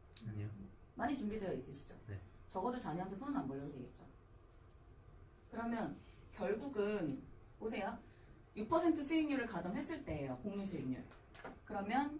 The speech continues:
Speaker 2: 위에 분 같은 경우는 십이억 육천을 만드는데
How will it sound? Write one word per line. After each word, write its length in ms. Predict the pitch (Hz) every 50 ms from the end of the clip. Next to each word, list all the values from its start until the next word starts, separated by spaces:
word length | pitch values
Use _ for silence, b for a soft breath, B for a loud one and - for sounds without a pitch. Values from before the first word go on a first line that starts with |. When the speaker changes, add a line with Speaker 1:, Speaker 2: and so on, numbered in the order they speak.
| - - -
Speaker 2:
위에 240 | 196 247 302 - -
분 140 | 277 262 254
같은 260 | 233 - - 196 180
경우는 260 | 170 160 156 160 175
십이억 380 | - - 330 - - - - 175
육천을 360 | 170 - - 254 247 247 208
만드는데 720 | 165 139 139 143 160 165 156 151 151 180 185 160 135 127